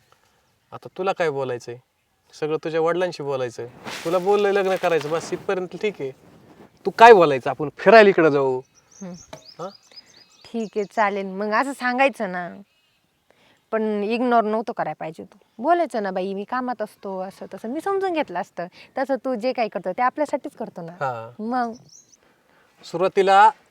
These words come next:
Speaker 1: तुझ्या मागं येण्यासाठी, तुला पटवण्यासाठी घरापर्यंत आ-, सोडायला यायचो. आणि आता काय? आता फक्त घरी न्यायचंय. किती अंतर राहिलं, त्याच घरी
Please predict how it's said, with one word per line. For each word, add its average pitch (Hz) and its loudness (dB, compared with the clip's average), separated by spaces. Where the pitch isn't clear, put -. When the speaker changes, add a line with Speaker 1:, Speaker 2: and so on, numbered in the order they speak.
Speaker 1:
तुझ्या 185 4
मागं 190 4
येण्यासाठी, 175 4
तुला 170 2
पटवण्यासाठी 185 4
घरापर्यंत 180 4
आ-, 185 6
सोडायला 180 4
यायचो. 123 -2
आणि 135 -4
आता 170 -2
काय? 175 -4
आता 165 -8
फक्त 202 -4
घरी 165 2
न्यायचंय. 151 2
किती 240 4
अंतर 202 6
राहिलं, 170 6
त्याच 247 10
घरी 196 8